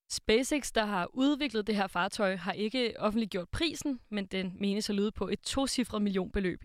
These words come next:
i dollars. Jared I-, øh, Jared Isaacman, som jo er den her forretningsmand, der står bag, øh, planen,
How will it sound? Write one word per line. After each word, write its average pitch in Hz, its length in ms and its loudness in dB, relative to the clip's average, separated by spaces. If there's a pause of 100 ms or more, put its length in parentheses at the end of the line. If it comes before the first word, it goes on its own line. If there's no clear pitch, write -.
(120)
i 185 180 -6 (360)
dollars. 156 560 -2 (580)
Jared 202 220 4
I-, 214 440 -2
øh, 190 80 -4 (120)
Jared 233 500 2
Isaacman, 185 400 -2
som 190 180 -4
jo 185 120 2
er 175 80 2
den 190 160 -2
her 190 100 2
forretningsmand, 190 680 -2
der 185 80 -4
står 165 360 -4 (220)
bag, 226 380 0
øh, 175 520 0
planen, 240 500 0